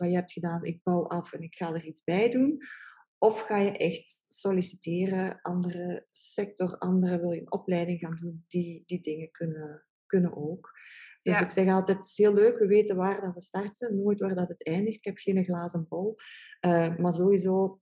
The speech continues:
Speaker 1: veel meer inzicht, ehm, in, in jezelf. En daar begint, ja,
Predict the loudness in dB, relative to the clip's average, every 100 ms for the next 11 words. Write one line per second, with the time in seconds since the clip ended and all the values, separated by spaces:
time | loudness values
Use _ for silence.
0 | _ _ 2 4 4 0 -2 -2 0 -2
1 | -6 -12 -20 _ -8 -6 -8 -8 -6 -4
2 | -4 -6 -6 -6 -6 -8 -8 -10 -4 0
3 | 0 -2 -6 -6 -8 -10 -18 -12 -12 -12